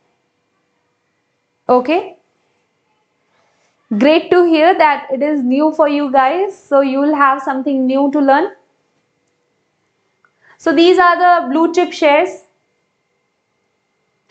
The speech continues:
This term is very, uh, uh, what you can say, widely used in the stock markets, correct? These are the shares of blue chip companies. Blue chip companies are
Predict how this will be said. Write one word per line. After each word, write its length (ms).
This 440
term 320
is 400
very, 560
uh, 300
uh, 180
what 260
you 80
can 260
say, 200
widely 520
used 400
in 160
the 240
stock 460
markets, 720
correct? 640
These 320
are 200
the 100
shares 500
of 280
blue 200
chip 240
companies. 460
Blue 320
chip 220
companies 500
are 420